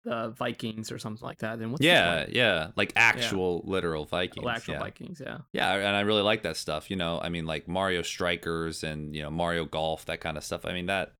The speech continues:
Speaker 2: really, I guess, resonated with me because it just put that nice little, like, spin on it,
Speaker 1: Mm-hmm.
Speaker 2: on what might be an otherwise kind of boring game.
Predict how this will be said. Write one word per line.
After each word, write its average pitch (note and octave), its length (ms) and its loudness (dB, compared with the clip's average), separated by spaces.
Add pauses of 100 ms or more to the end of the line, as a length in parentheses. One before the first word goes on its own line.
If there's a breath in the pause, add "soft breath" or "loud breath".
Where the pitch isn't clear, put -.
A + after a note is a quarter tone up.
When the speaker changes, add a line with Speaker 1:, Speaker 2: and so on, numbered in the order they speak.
Speaker 2:
really, D#2 340 -4 (340)
I D#2+ 100 -4
guess, - 240 -6
resonated D#2+ 540 -4
with - 140 -14
me E2 140 -2
because - 360 -8
it - 80 -10
just - 180 -10
put - 160 -6
that D2+ 160 -4
nice D2+ 260 -6
little, D2 160 -4
like, D2+ 220 -8 (100)
spin D2+ 580 -4
on C#2+ 200 -8
it, - 220 -12 (120)
Speaker 1:
Mm-hmm. C#3 380 -4
Speaker 2:
on D#2+ 140 -4
what D#2+ 200 -2
might D#2+ 220 -2
be D#2+ 140 -2
an D2+ 80 -2
otherwise D2 680 -4
kind D2+ 140 -6
of C#2 80 -10
boring D2 400 -4 (240)
game. D2+ 320 -8